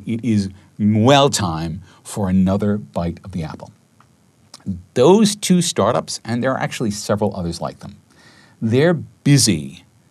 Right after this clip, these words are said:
because they're doing the hard bits. The projects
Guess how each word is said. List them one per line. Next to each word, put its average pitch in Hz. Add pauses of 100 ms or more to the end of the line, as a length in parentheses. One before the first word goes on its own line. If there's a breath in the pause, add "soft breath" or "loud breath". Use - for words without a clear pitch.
(440)
because 117
they're 117
doing 95 (380)
the 101
hard 95 (300)
bits. - (520 soft breath)
The 104
projects 185